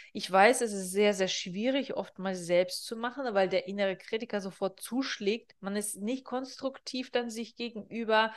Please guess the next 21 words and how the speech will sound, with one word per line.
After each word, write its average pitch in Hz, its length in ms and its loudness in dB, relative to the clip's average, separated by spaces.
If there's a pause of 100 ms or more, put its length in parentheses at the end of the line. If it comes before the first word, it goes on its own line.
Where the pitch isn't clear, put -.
(360)
sondern 214 520 2
wirklich 226 560 0
einfach 214 300 2
nur 214 160 0
mit 208 120 2
der 190 80 10
Peitsche 220 560 4
und 190 220 -2
jedes 220 720 -2
Wort 214 160 4
auf 202 140 2
die 185 120 -4
Goldwaage 202 640 4
legt 196 400 -2
und 185 160 -8
dann 180 160 -2
einfach 185 400 -4
nur 196 180 -6
noch 185 200 -4
frustriert 196 720 -4
und, 170 360 -8